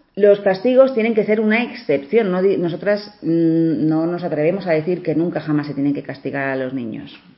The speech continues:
Mm, no, no creemos, eh, en la radicalidad de las opciones, pero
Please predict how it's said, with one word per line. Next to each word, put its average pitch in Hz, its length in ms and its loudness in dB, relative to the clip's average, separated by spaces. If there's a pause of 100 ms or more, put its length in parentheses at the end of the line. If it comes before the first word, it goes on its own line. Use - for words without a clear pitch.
Mm, 143 520 0
no, 147 560 2
no 160 160 0
creemos, 160 640 2
eh, 151 380 2
en 156 120 6
la 147 100 6
radicalidad 147 640 0
de 156 360 2
las 135 200 -2
opciones, 135 580 -4 (680)
pero 226 480 6